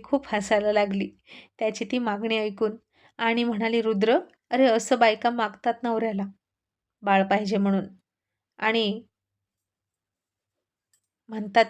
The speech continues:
की, 'अहो मला बाळ पाहिजे आणि तुझं काय चाललंय भलतंच?'" रुद्र म्हणाला, "दोघांपैकी कोणीही मागणी केली तरी सारखंच आहे ना. सांग ना दामिनी, तू तयार आहेस ना?"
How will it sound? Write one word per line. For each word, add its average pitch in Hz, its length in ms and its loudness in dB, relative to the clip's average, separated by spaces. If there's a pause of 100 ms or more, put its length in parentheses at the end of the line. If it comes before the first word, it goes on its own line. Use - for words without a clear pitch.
की, 240 120 2 (480)
'अहो 233 160 0
मला 254 260 4
बाळ 208 240 6
पाहिजे 202 360 -2 (380)
आणि 262 160 -4
तुझं 240 200 0
काय 302 200 4
चाललंय 262 360 0
भलतंच?'" 220 500 0 (520)
रुद्र 202 320 -2
म्हणाला, 214 280 -2
"दोघांपैकी 214 720 -2
कोणीही 220 380 -4
मागणी 220 400 -4
केली 220 260 -2
तरी 202 180 -6
सारखंच 208 420 -4
आहे 240 200 2
ना. 294 160 -2 (800)
सांग 196 200 -4
ना 247 100 2
दामिनी, 208 480 0 (100)
तू 254 120 -2
तयार 240 220 4
आहेस 226 340 2
ना?" 240 120 -2